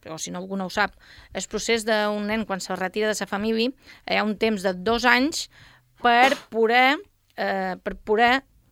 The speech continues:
tornar-lo a adaptar a sa família o tenir-lo d'acollida o amb adopció. És a dir, que si el nen, aquell procés no finalitzat, que retorni a sa família, a vegades es dona amb adopció i tampoc no necessitaria del centre. Què mos estan referint això? És un centre, sobretot,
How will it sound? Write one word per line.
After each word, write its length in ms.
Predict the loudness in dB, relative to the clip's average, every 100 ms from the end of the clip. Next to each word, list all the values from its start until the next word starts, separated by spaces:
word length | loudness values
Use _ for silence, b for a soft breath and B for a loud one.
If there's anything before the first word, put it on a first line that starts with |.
| _
tornar-lo 500 | -8 2 2 2 0
a 60 | -2
adaptar 300 | -4 -4 -4
a 20 |
sa 120 | -4
família 460 | -2 0 0 0 -4 B B _
o 320 | 4 6 4 b b _
tenir-lo 440 | -2 -2 0 0
d'acollida 540 | 0 -2 -2 0 0 0 -2
o 160 | -2 0
amb 180 | 0 -2
adopció. 540 | -4 -6 -8 -10 -10 -14 b b -8
És 120 | -6
a 40 |
dir, 100 | -6
que 100 | -6
si 120 | -6 -6
el 120 | -4
nen, 240 | -4 -4 -8
aquell 280 | -8 -8
procés 560 | -6 -8 -4 -4 -4 -10 b b b b b _
no 180 | -2 -2
finalitzat, 560 | 0 0 0 0 0 0
que 100 | -2
retorni 420 | -4 -2 -2 -2
a 20 |
sa 120 | -4
família, 460 | -2 0 2 2 0 -6 -4
a 80 |
vegades 300 | 0 2 2
es 80 | 0
dona 160 | -4 -2
amb 100 | -2
adopció 280 | -4 -4 -4
i 40 |
tampoc 260 | -4 -4 -4
no 120 | -4
necessitaria 600 | -6 -8 -10 -10 -4 -2 -2
del 100 | -4
centre. 480 | -8 -10 -12 -16 -18 b b b b b b -2
Què 100 | 2
mos 120 | 2
estan 220 | 2 2 2
referint 320 | 0 -2 -2
això? 320 | 0 0 0
És 100 | -2
un 100 | -4 -4
centre, 280 | -4 -4
sobretot, 580 | -6 -4 -2 0 -2 -2